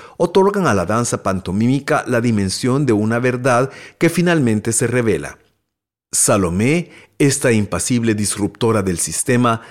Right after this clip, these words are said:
se revela ocultándose. Al final, tras besar la cabeza cercenada de Juan Bautista, que no se muestra en esta producción, y cuando está a punto de ser asesinada por transgredir un límite, saca la lengua con desafío.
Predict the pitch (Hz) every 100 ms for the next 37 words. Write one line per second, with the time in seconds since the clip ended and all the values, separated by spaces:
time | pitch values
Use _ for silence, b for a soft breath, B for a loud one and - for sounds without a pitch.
0 | B - - 147 104 90 98 107 104 104
1 | 117 113 - 76 73 76 - - B B
2 | - 139 143 139 143 151 147 B B 147
3 | 135 - 113 - 147 147 139 107 98 104
4 | 127 107 107 92 85 85 104 120 98 -
5 | 92 90 78 - 143 143 - 156 - -
6 | 92 82 92 - 87 98 95 - 78 82
7 | 92 - 135 151 170 - 143 127 - B
8 | B B 127 - 98 80 60 - 143 151
9 | - 165 147 135 107 - 113 104 101 -
10 | 85 92 110 110 - 95 - 92 90 -
11 | 87 90 101 165 - 110 92 92 104 95
12 | 95 117 117 B B - - 214 165 110
13 | 95 107 107 104 110 107 107 - - 87
14 | 71 60